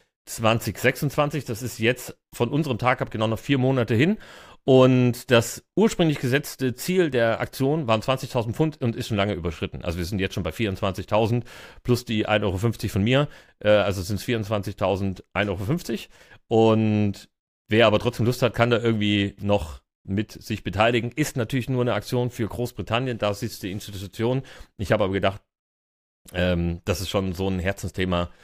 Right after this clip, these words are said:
egal wo da das Geld hingeht, das ist auf jeden Fall immer gut aufgehoben. Und hab dann, wie gesagt, die Recherche genutzt, um da so ein bisschen, äh, Gutes zu tun. Und das bringt mich auch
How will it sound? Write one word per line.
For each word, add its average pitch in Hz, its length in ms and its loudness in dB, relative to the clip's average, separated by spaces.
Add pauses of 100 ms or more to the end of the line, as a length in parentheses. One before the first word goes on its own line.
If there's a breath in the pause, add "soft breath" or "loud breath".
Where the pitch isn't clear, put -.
(220 soft breath)
egal 92 480 2
wo 92 120 -2
da 90 400 0 (160)
das - 220 -6
Geld 85 200 0
hingeht, 85 360 -2
das 78 100 -6
ist 85 140 -6
auf 85 100 -8
jeden 78 160 -6
Fall 78 140 -4
immer 78 180 -4
gut 78 240 -8
aufgehoben. 78 540 -6 (500 soft breath)
Und 76 460 -4
hab 90 100 -4
dann, 78 220 -2
wie - 20 0
gesagt, 76 280 -2
die 90 40 -6
Recherche 80 380 -4
genutzt, 85 280 -6
um 87 120 -8
da 85 160 -2
so 85 60 -4
ein 82 40 -4
bisschen, 85 400 -4 (680)
äh, 90 280 4
Gutes 160 400 2
zu - 80 -4
tun. 110 340 0 (680)
Und 123 720 2 (460)
das - 160 -4
bringt 208 180 0
mich 202 180 0
auch 214 360 0